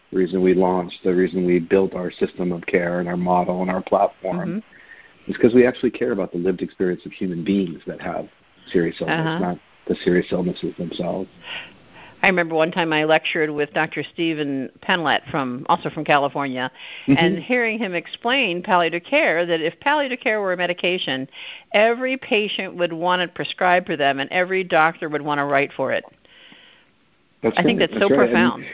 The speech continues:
Speaker 1: And there's recent data from the Center to Advance Palliative Care, from capci, um,
Speaker 2: Mm-hmm.
Speaker 1: that sort of confirms what Mark Gans from Regent and Cambia has been saying for years. He's been saying that if people really understood what it was,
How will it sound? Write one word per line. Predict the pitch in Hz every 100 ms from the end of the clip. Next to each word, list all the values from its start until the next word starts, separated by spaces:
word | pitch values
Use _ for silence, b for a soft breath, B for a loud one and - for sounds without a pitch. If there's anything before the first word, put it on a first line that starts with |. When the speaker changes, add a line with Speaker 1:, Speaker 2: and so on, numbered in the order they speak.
| - -
Speaker 1:
And | 220 - - _ - - _
there's | - 131 -
recent | 123 139 143 110 98
data | 113 117 113 107 98 -
from | 107 104 95 95 92 92
the | 98 95
Center | 107 101 98 92 _ _ _ _ _
to | -
Advance | 98 98 101 -
Palliative | 90 87 87
Care, | - 87 87
from | 92
capci, | 87 98 101 - 87 92 104 B B B B -
um, | 90 92
Speaker 2:
Mm-hmm. | 90
Speaker 1:
that | 98 98
sort | - 104
of | -
confirms | 101 - 117 117 101
what | 95 -
Mark | 95 95 -
Gans | 98 101 92 85 -
from | 90 90 85 87 B B B -
Regent | 101 95 98 -
and | 82
Cambia | - 101 107 90 87
has | 87
been | 92
saying | 82 82 85 -
for | -
years. | - - -
He's | - -
been | 95
saying | - 92 90 87
that | 87 92 92 B B B
if | -
people | - - 104
really | 113 98
understood | 98 92 - 113
what | 101
it | 95
was, | 107 127 107 90 104